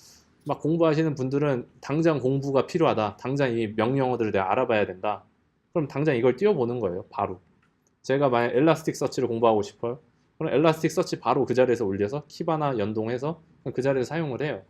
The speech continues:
왜냐면 도커를 아니까. 만약에 제가, 어, 궁금하죠? 레-, 레디스를 한번 올려볼게요.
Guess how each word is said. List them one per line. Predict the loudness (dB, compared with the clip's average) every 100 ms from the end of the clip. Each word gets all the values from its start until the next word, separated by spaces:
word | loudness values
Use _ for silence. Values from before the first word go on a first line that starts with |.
| _ _ _ _ _ _
왜냐면 | 0 0 0 -4
도커를 | -4 2 4 4
아니까. | 0 -4 -10 -12 -18 _ _ _ _ _ _ -4
만약에 | 0 0 0
제가, | 0 0 0 -2 _ _ _ _ -12
어, | -8 -8 -10 -18 _ _ _ -16 -8
궁금하죠? | -4 -2 0 -2 -2
레-, | -2 0 6 6
레디스를 | 6 2 0
한번 | 0 -2
올려볼게요. | 0 -2 -4 -10 -10